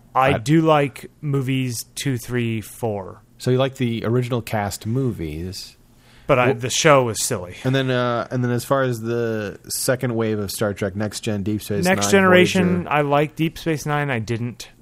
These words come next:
Speaker 1: I liked, uh, I didn't watch Voyager. Is that the one with Janeway?
Speaker 2: Yep.
Speaker 1: I didn't watch any of that.
Speaker 2: Uh-huh.
Speaker 1: Um, I did watch Enterprise, which I enjoyed.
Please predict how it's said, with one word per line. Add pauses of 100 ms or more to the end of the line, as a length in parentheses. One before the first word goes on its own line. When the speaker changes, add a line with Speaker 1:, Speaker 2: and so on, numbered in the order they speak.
(800)
Speaker 1:
I
liked, (180)
uh,
I
didn't
watch
Voyager.
Is
that
the
one
with
Janeway? (120)
Speaker 2:
Yep. (640)
Speaker 1:
I
didn't
watch
any
of
that. (240)
Speaker 2:
Uh-huh.
Speaker 1:
Um, (480)
I
did
watch
Enterprise,
which
I
enjoyed.